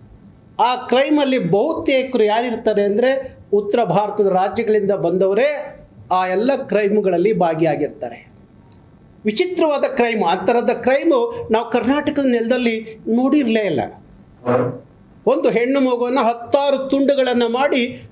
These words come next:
ಫ್ರಿಡ್ಜ್‌ಗಳಲ್ಲಿ ಇಟ್ಟು, ಆ, ಕೊಲೆ ಮಾಡಿದಂಥದ್ದನ್ನ ನಾವು ಗಮನಿಸಿರ್ಲಿಲ್ಲ ಇಲ್ಲಿವರೆಗೂ. ಆದರೆ ಇವತ್ತು ನೋಡ್ತಾ ಇದ್ದೀವಿ ಆ ಥರದ್ದು ಕ್ರೈಮ್ಗಳನ್ನ.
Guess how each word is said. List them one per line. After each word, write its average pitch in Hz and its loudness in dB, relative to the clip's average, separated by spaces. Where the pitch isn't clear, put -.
ಫ್ರಿಡ್ಜ್‌ಗಳಲ್ಲಿ 269 0
ಇಟ್ಟು, 254 -2
ಆ, 233 2
ಕೊಲೆ 254 2
ಮಾಡಿದಂಥದ್ದನ್ನ 233 0
ನಾವು 220 2
ಗಮನಿಸಿರ್ಲಿಲ್ಲ 220 0
ಇಲ್ಲಿವರೆಗೂ. 190 -2
ಆದರೆ 220 0
ಇವತ್ತು 247 0
ನೋಡ್ತಾ 220 0
ಇದ್ದೀವಿ 170 0
ಆ 143 0
ಥರದ್ದು 139 -4
ಕ್ರೈಮ್ಗಳನ್ನ. 175 0